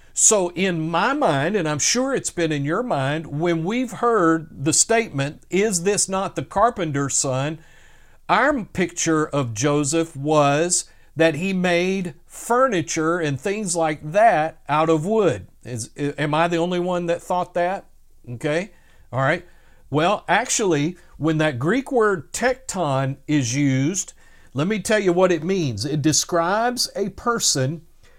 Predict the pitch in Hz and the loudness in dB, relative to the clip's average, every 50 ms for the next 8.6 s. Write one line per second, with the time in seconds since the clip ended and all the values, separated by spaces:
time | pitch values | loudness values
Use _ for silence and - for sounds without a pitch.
0 | - - - 151 151 151 147 143 - - 143 170 170 185 208 226 254 247 247 254 | -20 -6 -2 0 2 2 2 0 -2 -2 -2 0 2 2 2 2 2 0 -2 -2
1 | - - - 170 165 135 127 147 - 220 208 185 160 151 - - 160 147 143 143 | -4 -2 -2 -2 -2 -2 -2 -2 -2 0 0 -2 -2 -2 -4 -4 -2 -2 2 4
2 | 165 175 202 208 196 190 165 - - - - 214 233 202 185 160 160 156 135 147 | 4 4 4 4 2 0 0 -2 -4 -6 -4 0 2 4 4 4 2 0 -2 -4
3 | 151 135 160 156 147 156 190 202 180 - - 120 92 85 - - - - - - | -4 -4 -4 -2 0 4 4 4 4 4 0 -2 -4 -8 -10 -12 -14 -18 -20 -20
4 | - - - - - - - 156 165 165 - - - 139 139 147 - - - 247 | -20 -20 -20 -20 -12 -4 0 0 0 0 -2 -10 -6 -2 -2 -2 -2 -2 -2 -4
5 | 285 269 - - - 214 175 156 151 151 160 165 156 160 156 151 156 151 139 - | -2 -4 -6 -8 -4 -2 0 0 0 0 -2 -2 0 0 0 0 0 -2 -2 -2
6 | - 143 120 - - - - 185 190 202 175 160 160 151 - - - - 190 196 | -4 -4 -4 -6 -4 2 4 6 6 6 4 0 -2 -2 -4 -4 0 2 2 2
7 | 208 220 233 226 - - 262 254 277 285 - - - - - - 107 98 107 143 | 2 -2 -6 -6 -4 -2 -2 -2 -2 -4 -8 -16 -20 -18 -14 -12 -8 -2 2 4
8 | 175 190 208 226 233 233 247 254 254 269 269 - | 4 6 4 4 2 0 -2 -2 -4 -4 -8 -10